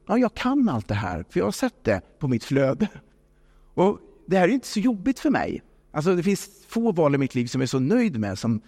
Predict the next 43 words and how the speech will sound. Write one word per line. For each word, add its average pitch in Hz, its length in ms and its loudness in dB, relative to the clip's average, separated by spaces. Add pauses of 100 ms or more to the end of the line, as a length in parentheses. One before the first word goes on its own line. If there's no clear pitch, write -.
(120)
när 120 100 0
det 117 60 4
blev 120 140 2
kortare 269 520 0
hår. 87 260 -6 (960)
Men 175 140 2
jag 190 120 4
fattar - 600 -8
ju 226 60 2
vad 170 100 0
det 139 40 2
här 120 180 0
skulle 113 240 -2
göra 104 280 2
om 113 200 -6
man 120 160 -4 (680)
brottades - 640 -4
med 143 100 -2
det 113 60 -2
här. - 240 -10 (1600)
För 156 400 4 (760)
jag 156 100 -6
tror 202 120 4
det 156 60 4
var 120 120 4
i - 20 2
våras 123 420 0
så - 140 -4
kom 127 220 2
en 120 60 2
dokumentärserie 135 800 -2
på 139 100 -2
S - 200 -4
V 117 40 0
T 113 180 0
som 120 180 -2
handlar 117 240 2
om 113 280 -2
unga 117 240 0
kvinnor 120 760 0
som 113 460 -2 (560)
opererar 165 520 0
sig. - 340 -4